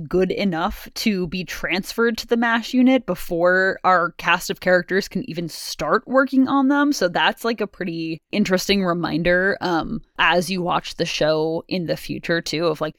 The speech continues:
oh, it took a lot to even get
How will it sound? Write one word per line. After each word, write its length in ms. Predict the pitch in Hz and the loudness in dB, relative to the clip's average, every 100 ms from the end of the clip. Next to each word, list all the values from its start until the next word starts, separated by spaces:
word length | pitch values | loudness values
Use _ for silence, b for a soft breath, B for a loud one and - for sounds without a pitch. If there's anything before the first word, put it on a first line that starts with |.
| - | 2
oh, 320 | 240 208 151 - | 6 6 4 2
it 140 | 220 220 | 2 4
took 200 | 277 - | 2 4
a 100 | 208 | 4
lot 580 | 185 156 170 180 160 - | 4 2 2 4 4 0
to 100 | - | -8
even 400 | 208 208 180 147 - | -4 -2 -2 -4 -6
get 220 | 180 160 | -4 -4